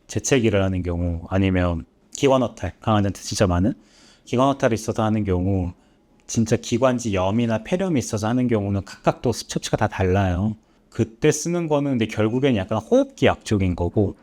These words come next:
심장이 안 좋아서 기침을 하는 경우에는 심장약, 이뇨제나 강심제 뭐 이런 것들을 쓰게 되는 거죠. 그래서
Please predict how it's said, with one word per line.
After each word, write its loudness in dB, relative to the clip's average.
심장이 0
안 0
좋아서 0
기침을 -2
하는 2
경우에는 0
심장약, 0
이뇨제나 0
강심제 2
뭐 0
이런 2
것들을 -4
쓰게 0
되는 -2
거죠. -20
그래서 2